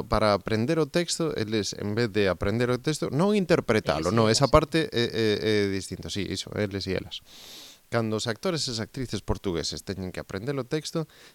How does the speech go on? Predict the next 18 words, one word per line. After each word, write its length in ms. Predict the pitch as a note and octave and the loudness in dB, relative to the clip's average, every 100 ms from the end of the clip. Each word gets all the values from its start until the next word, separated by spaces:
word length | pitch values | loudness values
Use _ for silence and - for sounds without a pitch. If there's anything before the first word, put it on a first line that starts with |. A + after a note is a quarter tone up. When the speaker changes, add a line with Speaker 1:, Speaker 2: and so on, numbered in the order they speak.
| _ | _
Speaker 1:
din, 320 | A2 A2+ F#2 - _ _ _ _ _ _ | 0 0 -2 -10 _ _ _ _ _ _
"Teño 400 | _ B2 D3 D3 | _ -2 0 -4
que 160 | - C#3 | -4 -6
decorar 880 | A2 G2+ G#2 G#2+ G#2+ A#2+ A2+ F2+ _ - | -6 -4 0 2 4 4 4 0 _ -10
o 80 | |
texto." 480 | F#2+ - F2+ - - - _ _ | -8 -6 -8 -10 -14 -20 _ _
Speaker 2:
Pero 160 | C#3 | -16
eso 160 | E3+ A3 | -14 -14
non 160 | A#3+ | -14
será 240 | A3 A3+ G#3+ | -14 -12 -14
impro-, 300 | G3+ G#3 F#3+ | -14 -18 -16
improvisar, 640 | F#3 F#3 G3 G3 G3+ - | -16 -14 -14 -16 -18 -20
o 80 | B2+ | -20
mellor? 400 | C3+ C3+ B2 A#2+ _ _ _ _ _ _ _ _ _ _ _ _ | -20 -20 -20 -20 _ _ _ _ _ _ _ _ _ _ _ _
Speaker 1:
No, 80 | D#3 | 0
no, 160 | E3 F3 | 2 0
no, 160 | E3+ | 0
no, 160 | F#3+ | -2